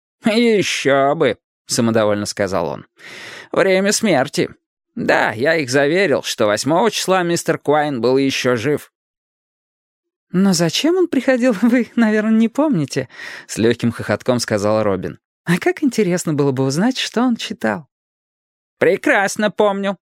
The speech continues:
мгновенно возразил букинист. Ему нужны были три романа.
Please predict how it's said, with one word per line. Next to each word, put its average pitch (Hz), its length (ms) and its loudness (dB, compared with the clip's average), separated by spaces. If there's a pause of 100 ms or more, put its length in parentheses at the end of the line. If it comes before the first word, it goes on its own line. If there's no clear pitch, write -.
(100)
мгновенно 120 600 0
возразил 113 420 0
букинист. 104 560 -6 (640)
Ему 185 240 2
нужны 233 340 2
были 233 220 2
три 190 300 2
романа. 147 600 0